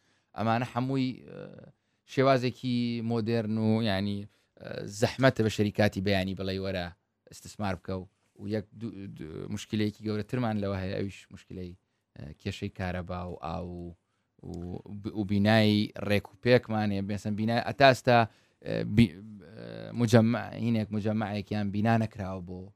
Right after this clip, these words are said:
ئە، شەریکات. مەسەلەن، ئەبینی حەتا لە، ئە، نیشتە جێبووندا کەم و کوڕەیەکی زۆر هەیە، ئەویش پەیوەندی هەیە، مەسەلەن، بە مۆنۆپۆلی یان است-، یان احتیکاریان دەست بەسەر،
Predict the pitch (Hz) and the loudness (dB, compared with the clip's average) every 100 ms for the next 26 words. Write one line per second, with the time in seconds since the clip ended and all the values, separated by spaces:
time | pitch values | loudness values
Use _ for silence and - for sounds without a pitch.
0 | _ _ _ 117 113 - 98 92 - 98 | _ _ _ -20 -20 -10 -6 -6 -2 -2
1 | 87 _ - 85 - 80 92 - _ _ | -2 _ -20 -20 -18 -18 -18 -20 _ _
2 | _ - 98 101 - 104 - 98 95 95 | _ -6 0 0 0 -4 0 2 2 2
3 | 95 95 _ _ _ - - 104 - 90 | 0 -2 _ _ _ -8 0 0 2 2
4 | 95 101 104 120 110 110 107 104 - 101 | 4 2 4 2 4 4 2 -2 -4 -2
5 | 101 - 101 110 104 101 95 110 104 104 | -2 -4 -4 -2 -2 -4 -2 0 0 0
6 | 104 101 107 98 - _ _ _ _ - | 0 0 -2 -4 -12 _ _ _ _ -2
7 | 104 104 107 139 147 104 98 92 95 - | 0 2 2 6 6 6 4 2 -2 -4
8 | 95 95 90 _ _ _ - 95 82 78 | -4 -4 -8 _ _ _ -14 -12 -10 -10
9 | - - 98 101 98 101 101 107 101 95 | -10 -12 -8 -6 -6 -4 0 4 2 2
10 | 104 101 110 104 98 98 - - - - | 2 6 8 8 6 0 -4 -10 -10 -6
11 | 95 92 95 87 104 - 104 104 95 95 | -4 -4 -6 -8 -8 2 4 6 4 2
12 | - 101 - 104 | -2 -4 0 -2